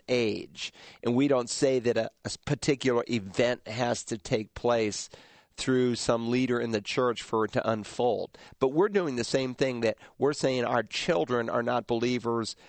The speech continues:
because their parents are believers. That while God has children, he doesn't have any grandchildren. That our children have to personally make a decision for Christ.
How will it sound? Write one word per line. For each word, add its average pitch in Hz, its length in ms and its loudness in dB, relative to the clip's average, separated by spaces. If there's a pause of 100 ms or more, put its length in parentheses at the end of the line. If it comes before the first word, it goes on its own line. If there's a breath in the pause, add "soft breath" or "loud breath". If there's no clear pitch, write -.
(140 soft breath)
because 113 640 2 (120)
their 117 240 2
parents 143 520 0
are 104 40 0
believers. 98 640 -8 (420 soft breath)
That 110 100 2
while 120 140 2
God 127 260 2
has 123 220 0
children, 127 440 0
he 123 100 -2
doesn't 117 280 2
have 117 100 2
any 113 120 -4
grandchildren. 110 720 0
That 107 120 -4
our 123 160 2
children 127 460 -2
have 123 280 -2
to 110 80 -10
personally 127 560 -2
make 117 260 -2
a 117 40 0
decision 110 520 -4
for 113 120 -6
Christ. 104 320 -2